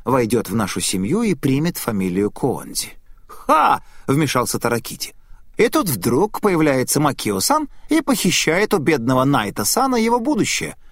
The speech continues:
Подобно чёрному коршуну вырывает у него прямо из рук кусок обжаренного в масле тофу Абура-Аге. Так мало этого, похититель ещё и ревнует». Я наступил Таракити на ногу,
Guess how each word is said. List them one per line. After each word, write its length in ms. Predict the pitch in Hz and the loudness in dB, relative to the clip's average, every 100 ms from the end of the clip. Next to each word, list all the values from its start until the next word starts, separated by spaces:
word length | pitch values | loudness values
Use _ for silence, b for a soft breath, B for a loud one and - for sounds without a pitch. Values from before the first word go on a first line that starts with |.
| - | -12
Подобно 480 | - 98 151 180 190 | -4 0 2 2 0
чёрному 540 | - 226 202 175 160 - | 2 2 4 4 2 2
коршуну 680 | 170 226 254 240 240 226 | 2 2 2 2 2 2
вырывает 600 | 143 175 190 208 233 180 | 2 2 4 4 4 2
у 40 | 139 | 2
него 220 | 143 139 | 2 2
прямо 400 | 175 202 175 147 | 2 2 2 2
из 160 | 120 120 | 2 4
рук 380 | 196 277 - B B - | 2 2 -2 B B -2
кусок 460 | 120 - 170 190 | -2 2 0 2
обжаренного 640 | 156 101 139 135 127 120 113 | 2 2 2 2 2 2 2
в 80 | 104 | 2
масле 440 | 160 190 - 156 | 2 2 2 0
тофу 500 | - 170 160 196 170 b b | 2 2 2 2 0 b b
Абура-Аге. 880 | 156 165 175 190 - 262 214 104 - - - - - - | 4 4 4 2 2 2 2 -2 -6 -16 -20 -20 -20 -8
Так 180 | - - | -4 0
мало 280 | 113 113 202 | 2 2 4
этого, 360 | 233 - 104 92 | 2 2 -2 0
похититель 680 | 165 - 117 - 135 151 | 0 0 -2 -2 0 2
ещё 300 | 123 127 196 | 2 2 2
и 100 | 202 | 2
ревнует». 600 | 143 110 170 311 220 - - - - - - - - | 2 2 2 2 0 -2 -16 -20 -20 -20 -20 -20 -10
Я 100 | 90 | -6
наступил 640 | 85 - 110 - 143 151 | -4 -4 -4 -2 0 0
Таракити 640 | 135 113 123 - 160 - | 0 -2 -2 -2 -4 0
на 300 | 196 220 - | 2 2 0
ногу, 400 | 139 - - - | -2 -2 -4 -6